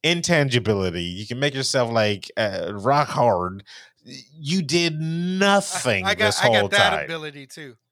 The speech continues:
Speaker 1: Terrible. <laughs> I was like, you did absolutely nothing. Yes, uh, King, King Chris, after credit scene,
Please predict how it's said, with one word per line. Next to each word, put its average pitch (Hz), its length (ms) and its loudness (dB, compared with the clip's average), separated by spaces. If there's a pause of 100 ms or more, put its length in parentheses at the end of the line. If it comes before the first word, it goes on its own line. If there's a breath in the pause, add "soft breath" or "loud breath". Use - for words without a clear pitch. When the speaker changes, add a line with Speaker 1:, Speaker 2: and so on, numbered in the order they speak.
(160)
Speaker 1:
Terrible. 95 540 0 (200)
<laughs> - 200 -4
I 285 120 4
was 180 240 -6
like, 147 220 0
you 190 140 -4
did 143 420 -2 (480 loud breath)
absolutely 147 1160 0 (200)
nothing. 113 580 0
Yes, 143 440 0 (140)
uh, 104 400 0 (280)
King, 127 320 -4
King 127 280 -4
Chris, 90 380 -2
after 143 420 2
credit 123 320 0
scene, 113 480 -2